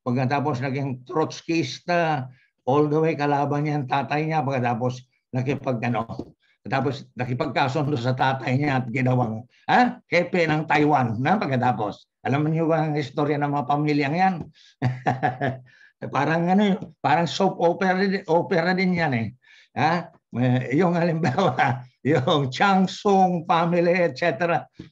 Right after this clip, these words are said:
Ano yan, may bahagi yan ng komunista. Eh? Si Cho Song Chingling, eh, kung, eh, eh, bagamat hindi nagsasabing komunista siya, mga komunista siya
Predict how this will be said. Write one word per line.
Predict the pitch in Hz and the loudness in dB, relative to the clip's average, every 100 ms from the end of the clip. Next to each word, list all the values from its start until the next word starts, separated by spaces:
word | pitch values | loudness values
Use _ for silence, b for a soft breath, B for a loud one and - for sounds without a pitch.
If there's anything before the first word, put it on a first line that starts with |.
| - | 0
Ano | 196 | 4
yan, | 208 160 | 4 4
may | 165 | 2
bahagi | 143 156 165 175 185 | 2 4 4 2 2
yan | 202 208 | 2 2
ng | 185 | 2
komunista. | 170 160 175 - 220 180 127 - _ | 2 2 0 -2 0 0 -2 -14 _
Eh? | - 208 208 - | 0 2 2 -2
Si | - 151 143 | -2 -2 0
Cho | - 180 | 0 0
Song | - 185 160 | 2 0 0
Chingling, | 196 175 175 196 208 | 0 2 2 2 2
eh, | 165 151 | 0 0
kung, | 202 196 | 0 0
eh, | 139 127 b b _ 123 | 0 -2 b b _ -2
eh, | 143 135 | 0 0
bagamat | 135 151 160 156 | 0 0 0 -2
hindi | 160 147 156 | -2 -2 -4
nagsasabing | 131 - 160 151 156 | -4 -2 0 2 2
komunista | 151 151 151 156 - 156 | 0 2 2 0 0 -2
siya, | 139 139 127 B | 0 -2 -2 B
mga | - 190 208 170 | 0 0 2 0
komunista | 165 170 170 139 170 | 2 2 2 0 -2
siya | 131 160 | 0 2